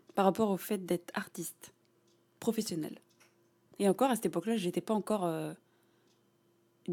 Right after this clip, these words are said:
euh, immatriculée, en fait. J'avais pas de,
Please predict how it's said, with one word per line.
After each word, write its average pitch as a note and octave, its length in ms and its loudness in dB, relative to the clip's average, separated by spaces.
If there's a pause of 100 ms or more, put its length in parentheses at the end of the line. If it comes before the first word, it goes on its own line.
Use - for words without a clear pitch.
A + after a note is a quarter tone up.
(380)
euh, E3+ 160 6
immatriculée, G3 640 2
en F#3+ 100 2
fait. E3+ 380 -4
J'avais D#3 220 -6
pas G3+ 200 -2
de, F3 280 -2